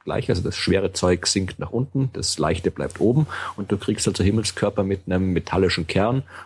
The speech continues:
und einer Gesteinskruste. Und, äh, das ist,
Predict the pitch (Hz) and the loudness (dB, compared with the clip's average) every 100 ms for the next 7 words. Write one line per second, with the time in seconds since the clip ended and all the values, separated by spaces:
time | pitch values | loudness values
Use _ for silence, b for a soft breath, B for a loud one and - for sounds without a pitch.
0 | B 95 - 95 92 90 - - 80 85 | B -12 -2 2 2 0 -4 -2 0 0
1 | - - 78 71 - - - B B B | -2 -4 -6 -4 -6 -8 -16 B B B
2 | 90 95 92 92 110 104 - | -8 -4 0 0 0 0 -2